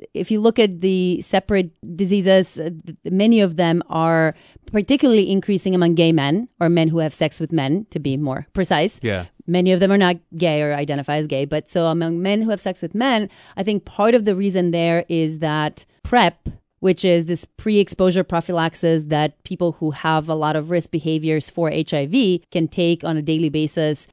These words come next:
Speaker 1: And even if they're exposed to H I V, they're not going to become infected with
Speaker 2: Right.
Speaker 1: H I V.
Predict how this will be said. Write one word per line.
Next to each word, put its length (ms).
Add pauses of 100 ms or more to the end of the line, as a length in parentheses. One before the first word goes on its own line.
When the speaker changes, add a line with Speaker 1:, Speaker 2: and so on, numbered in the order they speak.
Speaker 1:
And 540
even 220
if 100
they're 140
exposed 460
to 60
H 180
I 80
V, 100
they're 140
not 200
going 240
to 100
become 440
infected 480
with 240
Speaker 2:
Right. 180
Speaker 1:
H 140
I 100
V. 240